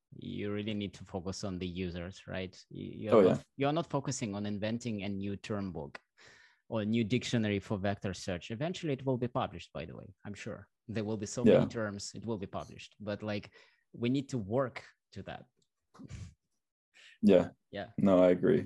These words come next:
Speaker 2: hundred percent.
Speaker 1: So, hey, Philip, like, it, it's been really great discussion. And I was thinking, like, would you like to announce something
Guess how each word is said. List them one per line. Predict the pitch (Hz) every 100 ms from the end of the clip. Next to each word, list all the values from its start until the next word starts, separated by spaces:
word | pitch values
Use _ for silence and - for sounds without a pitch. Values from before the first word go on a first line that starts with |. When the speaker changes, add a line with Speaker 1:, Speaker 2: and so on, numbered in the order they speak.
| -
Speaker 2:
hundred | 98 85
percent. | - - - - _
Speaker 1:
So, | - 156 143
hey, | 190
Philip, | 190 180 143 -
like, | 131 127 127 -
it, | 135 131
it's | 135 131
been | 151 131
really | 151
great | 120 120
discussion. | 107 - 123 113 107
And | 104 117
I |
was | 127
thinking, | - 147 135 117
like, | 107 104 - _ _ _ _ -
would | 131
you | 185
like | 165 147
to | -
announce | 123 117 120 135 -
something | 113 104 110